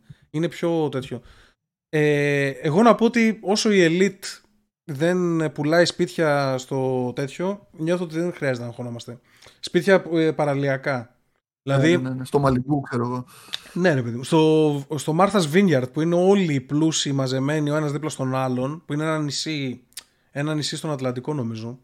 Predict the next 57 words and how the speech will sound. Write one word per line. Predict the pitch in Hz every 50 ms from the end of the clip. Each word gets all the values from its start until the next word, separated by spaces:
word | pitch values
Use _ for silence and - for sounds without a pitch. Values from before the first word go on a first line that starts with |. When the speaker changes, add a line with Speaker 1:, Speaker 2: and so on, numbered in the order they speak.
| _ _ _
Speaker 1:
αν | - 120 120
δεν | 117 113
κάνω | 117 117 113
λάθος. | 113 113 113 - 123 135 - - _ _ _ _ _ _ _ _ - - - _ _ _ - 135
Martha's | 139 135 147 139 131 123 123
Vineyard | 143 139 139 127 117 110 110 113
λέγεται. | 113 117 113 113 113 - - 139 139 - - -
Ε, | 139 143 143 139 135 -
άμα | 170 202 214 196 185
δεν | 175 190 175
πουλήσουν | 160 170 170 185 196 190 - 170
από | 147 147
εκεί | 139 - 170 175
οι | 165 156
Ομπάμα, | 147 135 127 123 131 139 139 143 147 160 180 202 214 - _ _ -
εγώ | 160 165 170 175
δεν | 175 165
πιστεύω | 165 - - 180 165
τίποτα. | 151 156 147 123 110 110 107 _ _ _ _ _ _ _ _ _ _
Δηλαδή, | - 147 147 147 156 170 185 190 185 - - - - _
το | - 160 151
predict | 160 160 151 143 180 175 -
μου | 180 185
είναι | 190 196 196
ότι | 190 185
λένε | 170 175 180 185
μαλακίες | 185 180 160 147 139 139 139 160 151 139
και | - 147
ότι | 135 139
δεν | 160 165
ανέβει | 160 156 143 127 113 113
τρία | - - 123 123 117 113
μέτρα | 113 117 113 117 113
η | 107
στάθμη. | - 120 107 - 113 107
Speaker 2:
Ε, | 135 151 147 151 147 143 143 - - - - 147 143
by | 185
the | 226 226 233 220 226
way, | 226
τώρα | - 214 220
που | 214 214
έπιασες, | 214 - - 214 - - 196 -
Speaker 1:
Τρία | 175 202 247 240
μέτρα, | 226 254 - - 269
Speaker 2:
ε, |
τα | - 139
Speaker 1:
τρία | - 151 185 214 214
μέτρα | 233 240 254
Speaker 2:
περιβαλλοντικά | -
Speaker 1:
σημαίνει | - 202 226
ότι | 240 196
δεν | 214 233
υπάρχει | 240 233 254 240 - 240
λιμάνι, | 220 180 160 196 240 269 202 139
by | 123
the | 117 110 110 107 104
way. | 104 101